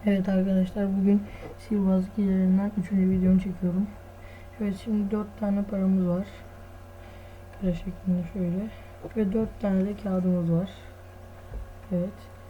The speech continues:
Şimdi evet arkadaşlar, bu dört kağıdı şu dört paranın üstüne yerleştireceğiz. Evet. Koyduk. Bunu da buraya koyduk.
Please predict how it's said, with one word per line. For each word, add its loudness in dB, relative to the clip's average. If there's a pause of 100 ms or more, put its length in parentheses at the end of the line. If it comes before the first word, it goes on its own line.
(140)
Şimdi -2
evet -2
arkadaşlar, -4
bu -6
dört 4 (640)
kağıdı 0 (840)
şu -4
dört 2
paranın 4 (280)
üstüne 0
yerleştireceğiz. 0 (180)
Evet. 2 (1080)
Koyduk. -2 (400)
Bunu 4
da 0
buraya 0 (120)
koyduk. 2